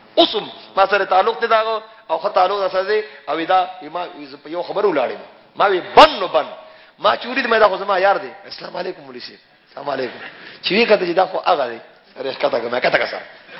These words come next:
سيجعل لهم الرحمن ودا. سر یې ښکته کړو، ما سر ښکته کوی ناروا دي، خو چې وکړه چې دا خو هغه دی. ما دا خیر دا روا دي نه.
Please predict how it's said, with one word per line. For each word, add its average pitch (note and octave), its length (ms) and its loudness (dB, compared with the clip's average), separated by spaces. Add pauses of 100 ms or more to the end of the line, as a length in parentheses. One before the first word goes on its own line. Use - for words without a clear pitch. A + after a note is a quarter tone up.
(1000)
سيجعل F#3+ 420 4
لهم G3 180 2
الرحمن G3 480 2
ودا. G3 540 0 (280)
سر B3+ 120 2
یې C4 80 2
ښکته A3+ 360 0
کړو، B3+ 260 0
ما G#3 140 -2 (360)
سر G#3+ 140 -2
ښکته F#3+ 240 -6
کوی G3+ 240 -8
ناروا F#3 320 2
دي، B3+ 100 -4
خو G3+ 120 -6
چې F#3 40 -4
وکړه G#3 280 -2
چې F#3 180 -14
دا G3 80 0
خو F3+ 140 -8
هغه F#3+ 200 2
دی. C#3+ 140 -10 (320)
ما F3 220 0
دا A3+ 180 2
خیر A#3+ 220 -6
دا G3+ 220 -4
روا G3 260 2
دي G3+ 120 -4
نه. D#3 140 -16